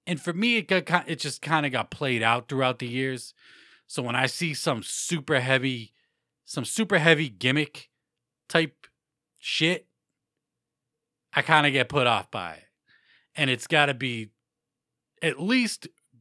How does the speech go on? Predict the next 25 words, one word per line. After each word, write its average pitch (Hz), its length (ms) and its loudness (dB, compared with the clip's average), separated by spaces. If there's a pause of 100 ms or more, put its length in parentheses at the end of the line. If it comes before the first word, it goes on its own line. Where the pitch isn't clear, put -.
(1160)
like, 131 460 -4 (160)
out 156 140 6
of 131 100 -4
a 123 60 -6
scale 170 320 0
of 135 60 0
one 147 140 0
to 131 80 -2
ten, 147 280 0
like, 110 140 -4
a 95 80 -12
seven, 113 720 -2
six - 380 -4
or 101 80 -6
a 90 40 -8
seven, 120 540 0 (1300)
for 160 140 -6
me 139 200 4
to 120 80 -2
be 120 140 0
like, 104 340 2
"All 160 120 2
right, 123 360 4
you 156 140 -6
know, 131 260 -4